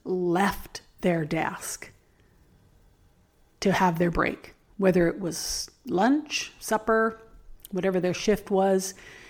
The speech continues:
um, morning break, afternoon break. I am a huge believer in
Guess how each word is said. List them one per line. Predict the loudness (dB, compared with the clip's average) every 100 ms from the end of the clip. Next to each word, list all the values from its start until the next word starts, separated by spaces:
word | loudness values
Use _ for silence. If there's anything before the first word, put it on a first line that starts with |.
| -18 -4
um, | -4 -2 -2 -2 -2
morning | 6 8 8 6
break, | 4 2 0 -2
afternoon | -4 -2 0 2 2
break. | 0 -2 -2 -4 -16 -20 _ _ _ _ -2
I | 0
am | 2 2
a |
huge | 2 6 6 8 8 8 8 2 -2
believer | 0 2 2 2 0 -2 -10 -20 -20 -20 -20 _ 0
in | 4 4 4 0